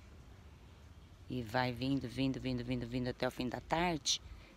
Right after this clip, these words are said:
Eu quero colocar, fazer aqui, colocar umas, as minhas matrizes, algumas que precisam de bastante sol. Dar uma ampliada aqui na minha estufa. Aqui ficava uns troncos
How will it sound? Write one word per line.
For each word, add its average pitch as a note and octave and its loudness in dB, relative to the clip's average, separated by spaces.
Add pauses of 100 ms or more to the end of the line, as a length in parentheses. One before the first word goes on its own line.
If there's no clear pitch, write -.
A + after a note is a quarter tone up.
(100)
Eu B2+ 2
quero C#3 10
colocar, D3 8
fazer C#3+ 2
aqui, - 0
colocar C3+ 8
umas, C3 4
as - -6
minhas C3 2
matrizes, B2+ 2
algumas C3 0
que - -14
precisam B2+ -2
de A#2 -4
bastante B2+ -4
sol. C3 6 (1400)
Dar C#3 8
uma C#3+ 8
ampliada C#3 8
aqui C#3+ 2 (240)
na C3+ 2
minha C#3+ 6
estufa. - -4 (920)
Aqui - -2
ficava - 8
uns G3 10
troncos - 4